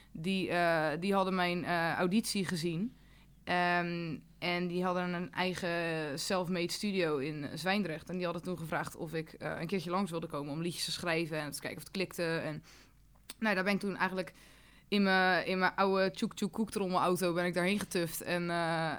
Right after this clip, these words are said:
eh, dat klikte gelijk. En toen zijn we eigenlijk gelijk, eh, ben ik daar wekelijks langsgekomen om liedjes te maken en te doen.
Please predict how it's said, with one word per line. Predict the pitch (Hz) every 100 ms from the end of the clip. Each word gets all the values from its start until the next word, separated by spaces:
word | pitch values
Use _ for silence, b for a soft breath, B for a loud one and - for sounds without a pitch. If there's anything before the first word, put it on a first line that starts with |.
| -
eh, | 160 156 147 143 135 127 110 - - -
dat | 180 185
klikte | - 220 214
gelijk. | 190 208 196
En | 180
toen | 180
zijn | 185
we | 170
eigenlijk | 185 180 -
gelijk, | 190 185 175
eh, | 175 170
ben | 165 175
ik |
daar | 175 170
wekelijks | 185 202 175 170
langsgekomen | 165 160 175 170 165 170
om |
liedjes | 180 180 -
te | 180
maken | 170 160 165
en | 160
te | 160
doen. | 175 165 165